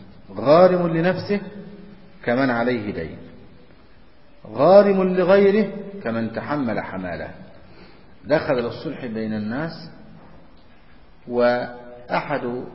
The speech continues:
من عليه الحق أو من عليه الحق لا يستطيع الدفع، فقال: "أنا أتحمل هذه الدية"، فيجوز أن يعطى من،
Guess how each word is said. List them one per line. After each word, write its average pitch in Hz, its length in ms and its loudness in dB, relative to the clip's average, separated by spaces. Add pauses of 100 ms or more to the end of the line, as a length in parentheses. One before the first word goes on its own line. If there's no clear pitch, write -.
من 110 160 -4
عليه 123 360 -4
الحق - 580 -12
أو 113 100 -4
من 139 200 -4
عليه 123 320 -6
الحق 143 360 -8
لا 165 180 2
يستطيع 117 360 -6
الدفع، 87 300 -12 (460)
فقال: 135 300 2
"أنا 139 320 -4
أتحمل 95 440 -12
هذه 82 300 -14 (100)
الدية"، 73 240 -16 (1200)
فيجوز 120 420 -2
أن 117 240 -4
يعطى 127 360 -2
من، 165 340 -4